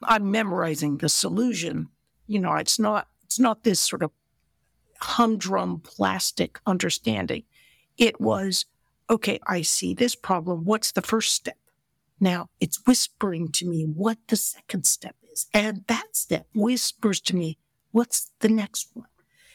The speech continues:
When I'm learning in this way, this intuitive way, so I can look at a problem and it whispers to me how to solve it, then when you do that with enough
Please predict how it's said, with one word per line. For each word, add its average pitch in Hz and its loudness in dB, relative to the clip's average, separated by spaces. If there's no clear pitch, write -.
When 233 2
I'm 214 0
learning 277 0
in 196 -2
this 196 -2
way, 208 -2
this - -2
intuitive 202 0
way, 185 -2
so - 2
I 208 0
can 185 0
look 240 0
at 226 2
a 196 -2
problem 185 -4
and 190 0
it 185 -4
whispers 190 0
to - -2
me 180 -6
how - -2
to 220 -2
solve 220 0
it, - -8
then 247 4
when 220 2
you 220 2
do 247 2
that 302 -2
with 175 -8
enough 185 0